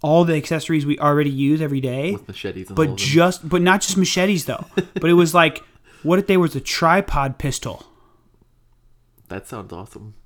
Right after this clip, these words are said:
Speaker 1: Dude, 'cause remember, oh, uh, if you watch all the movies that you've seen about, like, spy stuff,
Speaker 2: Yeah.
Speaker 1: there's, like, a pen bullet, like, a
Speaker 2: Yeah.
Speaker 1: bullet fits in a pen.
Speaker 2: Oh, yeah.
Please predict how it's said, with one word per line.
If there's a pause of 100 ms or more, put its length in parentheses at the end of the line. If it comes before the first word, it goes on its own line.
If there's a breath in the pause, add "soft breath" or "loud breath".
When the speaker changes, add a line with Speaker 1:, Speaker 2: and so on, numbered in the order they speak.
(200)
Speaker 1:
Dude,
'cause
remember, (100)
oh, (180)
uh,
if
you
watch
all
the
movies
that
you've
seen
about,
like,
spy
stuff,
Speaker 2:
Yeah. (180)
Speaker 1:
there's,
like,
a
pen
bullet,
like,
a
Speaker 2:
Yeah.
Speaker 1:
bullet
fits
in
a
pen.
Speaker 2:
Oh,
yeah.